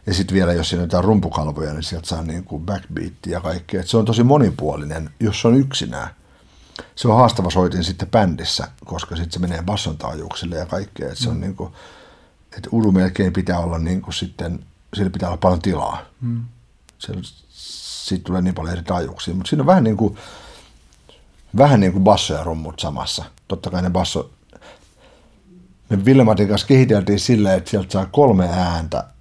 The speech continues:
Speaker 1: saa esimerkiksi, ne, ne oli E-vireisiä nyt lopulta, että sieltä saa niinku E:n, on se matalin ja sitten A, ja sit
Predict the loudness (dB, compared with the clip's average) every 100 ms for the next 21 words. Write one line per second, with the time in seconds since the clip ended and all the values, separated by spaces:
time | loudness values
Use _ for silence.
0 | -14 -8 -6 -4 -4 -6 -8 -4 -2 0
1 | 0 2 2 2 4 4 2 -2 -4 -6
2 | -6 -6 -4 -6 -6 -8 -8 -10 -12 -14
3 | -12 -10 -8 -6 -6 -2 0 0 -2 -4
4 | -6 -12 -16 -12 -6 -6 -4 -4 -4 -6
5 | -8 -12 -10 -8 -6 -8 -12 -16 -20 -20
6 | _ -12 -6 -4 -6